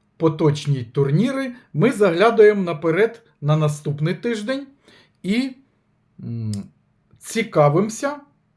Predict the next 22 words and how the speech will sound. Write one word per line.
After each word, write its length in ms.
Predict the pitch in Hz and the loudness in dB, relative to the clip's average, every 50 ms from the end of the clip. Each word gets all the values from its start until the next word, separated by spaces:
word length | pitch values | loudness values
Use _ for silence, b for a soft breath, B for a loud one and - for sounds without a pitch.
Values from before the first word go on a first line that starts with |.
| _ _ _ | _ _ _
вивчаємо, 840 | 120 123 247 233 240 233 - - - 165 139 131 135 160 208 247 247 B B B B B B B - | -2 2 2 2 2 0 -6 -4 -2 -2 0 0 0 -2 -2 -2 -4 B B B B B B B -18
що 360 | - - - - 214 240 254 | -14 -12 -4 0 2 4 4
нас 360 | 240 247 240 214 - - - - | 4 4 2 2 0 -4 -8 -8
жде, 480 | - 143 147 135 127 156 160 170 190 185 - - | -6 -6 -6 0 2 2 4 4 2 -2 -6 -6
які 380 | 143 147 180 - - 226 233 | -4 -2 -2 -2 -2 -4 -6
турніри, 760 | 233 233 - 180 160 151 151 147 143 143 151 156 175 190 196 B B B B B | -6 -6 -6 -4 0 2 4 6 6 6 6 4 2 0 -4 B B B B B
які 320 | 127 143 165 165 - 226 220 | -4 -4 -4 -2 -2 -2 -2
будуть 360 | 196 196 165 170 160 - - | 0 0 0 -2 -2 -2 -2
представники 720 | 165 160 151 151 - - 156 139 147 147 143 147 151 156 160 | -4 -4 -4 -4 -2 0 2 2 4 2 0 0 0 -2 -2
на 120 | 170 175 | -2 -4
цих 220 | - - 208 202 | -4 -6 -8 -8
турнірах, 640 | - - 208 208 202 208 214 214 220 214 220 - b b b b b b | -6 -4 -2 -2 0 0 0 0 0 -2 -2 -6 b b b b b b
тенісисти, 680 | - 151 147 147 147 147 - 196 226 226 - - 214 190 | 0 4 6 6 6 4 2 0 -2 -2 -2 -2 -4 -2
тенісистки 840 | - 156 135 135 - - - 165 202 202 - - - 220 214 220 214 B B B B B B B | -2 -4 -4 -4 -6 -4 -4 -4 -4 -4 -6 -8 -6 -4 -4 -4 -6 B B B B B B B
наступного 680 | - 135 139 147 147 147 - 220 202 202 196 185 185 147 | -6 -2 0 0 0 0 0 -4 -4 -2 0 0 0 0
тижня. 540 | 147 - 139 117 104 95 104 101 95 92 b b b b b b b b b _ | -2 -4 -6 -6 -6 -6 -8 -10 -10 -12 b b b b b b b b b _
І 320 | - 196 233 247 262 254 196 | -4 -2 0 0 0 0 0
ось, 420 | - 170 180 180 170 151 - - - | 0 0 2 2 0 0 -2 -6 -10
заглядаючи 920 | 139 135 175 185 190 196 214 220 196 180 185 180 175 160 147 - - 170 | -4 0 2 2 4 4 4 4 4 2 2 0 0 -2 -4 -4 -4 -2
на 260 | 160 160 160 160 160 156 | 0 0 2 2 2 2
наступний 500 | 160 160 151 - - 156 151 165 165 156 | 0 0 -2 -2 -4 -6 -4 -4 -4 -2
тиждень, 560 | 156 170 160 151 143 151 156 151 151 147 | 0 2 2 2 2 2 4 4 4 2